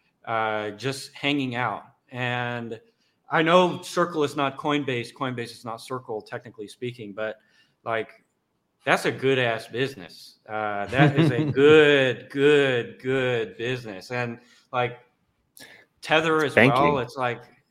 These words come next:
Speaker 1: <laughs> yeah, it, it's, you know, these, these are the banks of the future. And U S D C, people underestimate how absolutely vital U S D C is. Like, like, the Circle A P I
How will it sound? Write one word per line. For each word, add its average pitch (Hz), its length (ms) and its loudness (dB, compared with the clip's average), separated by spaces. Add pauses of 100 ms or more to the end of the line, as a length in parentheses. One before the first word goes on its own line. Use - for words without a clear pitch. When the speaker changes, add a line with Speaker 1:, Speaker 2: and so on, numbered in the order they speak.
(200)
Speaker 1:
<laughs> 147 540 -10
yeah, 143 300 2 (160)
it, 123 280 -8
it's, - 460 -12 (140)
you 127 120 -12
know, 104 300 -10 (240)
these, 180 280 2
these 196 320 2
are 147 500 2 (120)
the 139 120 -4
banks 139 380 -6
of 131 80 -10
the 120 80 -12
future. 117 600 -12
And 110 500 -14 (840)
U 160 240 2
S 208 140 0
D 180 100 -2
C, 170 220 -4
people 180 320 -4
underestimate 135 580 -4
how 123 300 -6
absolutely 127 640 -6
vital 107 400 -8
U 110 160 -10
S 104 120 -12
D 104 140 -20
C 104 280 -16
is. 90 400 -16 (300)
Like, 117 280 -4 (500)
like, 135 220 0
the - 60 4
Circle 180 440 2
A 156 120 6
P 147 200 -2
I 135 420 0